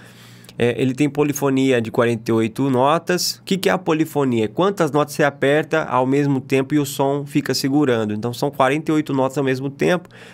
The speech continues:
pro som ficar segurando. É um espaço até que consideravelmente bom de polifonia. Normalmente é sessenta e quatro,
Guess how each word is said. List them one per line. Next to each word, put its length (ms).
pro 100
som 240
ficar 200
segurando. 480
É 80
um 60
espaço 420
até 160
que 160
consideravelmente 760
bom 340
de 100
polifonia. 800
Normalmente 720
é 60
sessenta 380
e 40
quatro, 800